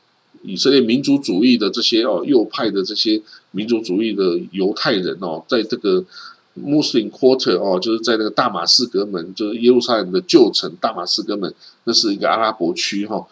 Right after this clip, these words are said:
在那里哦，这个挥舞以色列的国旗啊，然后再大喊“由阿拉伯人去死啊”什么这种，这种民族主义、种族主义的口号哦，结果呢，当然引发了冲突哦，阿拉伯人就攻击他们，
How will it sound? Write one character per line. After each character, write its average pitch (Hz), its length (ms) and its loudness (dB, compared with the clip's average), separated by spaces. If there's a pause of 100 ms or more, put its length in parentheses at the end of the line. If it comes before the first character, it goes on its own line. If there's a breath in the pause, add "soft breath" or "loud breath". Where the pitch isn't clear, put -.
(220 loud breath)
在 123 120 0
那 123 140 2
里 92 200 0
哦， 90 280 4
这 107 60 -8
个 95 100 -4
挥 151 280 4
舞 101 360 2
以 92 60 -6
色 135 160 -2
列 127 160 8
的 110 140 4
国 107 240 0
旗 98 240 2
啊， 90 200 2
然 90 40 -10
后 110 220 -4
再 120 120 -2 (220)
大 123 180 -4
喊 92 280 -8 (340 loud breath)
“由 117 300 2
阿 127 100 -2
拉 143 140 2
伯 131 180 8
人 123 100 6
去 - 140 0
死 90 380 0
啊” 98 300 0
什 98 140 -6
么 95 120 -6
这 113 140 0
种， 82 180 -6 (100)
这 107 80 -6
种 82 160 -10 (300 soft breath)
民 104 180 -6
族 113 140 2
主 95 240 -2
义、 110 60 -4
种 85 260 -4
族 87 160 -4
主 87 200 -4
义 110 120 -2
的 95 100 -2
口 - 320 -4
号 123 280 4
哦， 117 200 4 (320 loud breath)
结 107 120 -2
果 98 220 0
呢， 92 160 2
当 104 160 -2
然 101 100 -4
引 82 160 -8
发 104 200 -4
了 101 120 -2
冲 123 320 -2
突 80 240 -2
哦， 87 320 0
阿 95 140 -2
拉 92 60 -4
伯 87 260 -2
人 78 80 -8
就 92 120 -8
攻 120 280 0
击 95 180 -4
他 110 120 -6
们， 92 200 -6